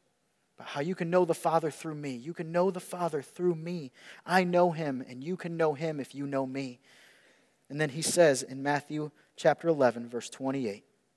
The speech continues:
"Come to me, all you who are weary and burdened, and I will give you rest."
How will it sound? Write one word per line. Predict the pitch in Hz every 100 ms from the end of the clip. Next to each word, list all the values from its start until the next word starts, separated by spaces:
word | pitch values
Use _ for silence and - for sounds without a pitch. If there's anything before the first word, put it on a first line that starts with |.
| _ _ _ _ _ _ _ _ _ _ -
"Come | 180 180
to | 180
me, | 175 156
all | 139 151 160
you | 143 156 151
who | 160 147
are | 131
weary | 120 143 160 165 160 - _ _
and | 135 120
burdened, | 120 139 120 104 104 _
and | 123 123
I | 131 135
will | 139 135
give | 123 123 117
you | 117 117 - _ _
rest." | - 107 101 - -